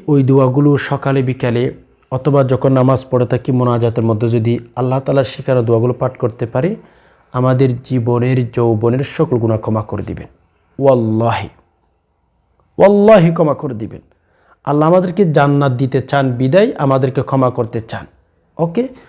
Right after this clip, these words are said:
তো যত গুনাহ করেছেন, গুমা-, গুনাহ ক্ষমা করার জন্য সবচেয়ে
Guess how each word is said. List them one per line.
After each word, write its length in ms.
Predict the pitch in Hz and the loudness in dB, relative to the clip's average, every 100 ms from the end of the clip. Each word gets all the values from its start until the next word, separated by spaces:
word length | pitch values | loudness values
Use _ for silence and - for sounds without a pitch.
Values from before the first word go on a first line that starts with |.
| - _ - | -20 _ -4
তো 120 | 165 | 0
যত 280 | 165 147 147 | 2 2 2
গুনাহ 260 | 135 160 | 2 2
করেছেন, 360 | 165 170 160 170 | 2 0 0 -2
গুমা-, 420 | 127 135 143 - | 0 0 -2 -4
গুনাহ 260 | 127 135 170 | 0 2 2
ক্ষমা 240 | 170 170 | 4 2
করার 260 | 160 160 151 | 2 -2 -2
জন্য 200 | 185 214 | -2 -2
সবচেয়ে 920 | - 175 - - 180 180 175 214 - | -4 -6 -8 -8 -2 2 2 2 -4